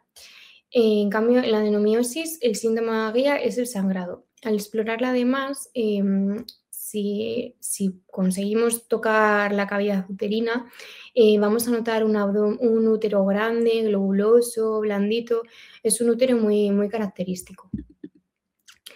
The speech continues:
Eh, ¿complicaciones más comunes de cada una? Bueno, pues en la endometriosis la complicación estrella es la rotura del endometrioma.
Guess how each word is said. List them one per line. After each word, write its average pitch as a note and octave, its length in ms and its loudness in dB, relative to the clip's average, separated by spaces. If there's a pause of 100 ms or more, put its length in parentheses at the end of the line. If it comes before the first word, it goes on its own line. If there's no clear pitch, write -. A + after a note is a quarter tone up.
(440)
Eh, A3 280 6
¿complicaciones G#3+ 640 0
más C4+ 220 -6
comunes A#3+ 680 0
de A#3+ 80 -2
cada A#3+ 280 -4
una? A3+ 280 -2
Bueno, F#3+ 280 -2 (100)
pues A3 180 -6
en A3 160 2
la A3+ 60 -2
endometriosis A3 840 -2
la G#3+ 200 0
complicación G3+ 640 -2
estrella A#3 460 2
es A3+ 160 -2
la G3+ 260 -2
rotura G#3+ 400 -2
del A3+ 160 -2
endometrioma. F#3+ 720 0